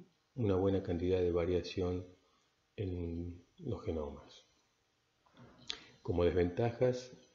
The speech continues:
podemos mencionar que es un marcador dominante, es decir, que no podemos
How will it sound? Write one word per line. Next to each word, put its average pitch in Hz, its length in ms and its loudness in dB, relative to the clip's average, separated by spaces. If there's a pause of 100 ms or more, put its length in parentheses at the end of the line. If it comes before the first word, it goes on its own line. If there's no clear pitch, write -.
podemos 90 280 0
mencionar 85 400 -2
que - 420 -8
es - 160 -8
un 90 100 -4
marcador 82 340 -2
dominante, 110 760 -2 (840)
es 95 140 -2
decir, 85 420 -2
que 85 600 -2
no 90 260 -2
podemos 90 760 -4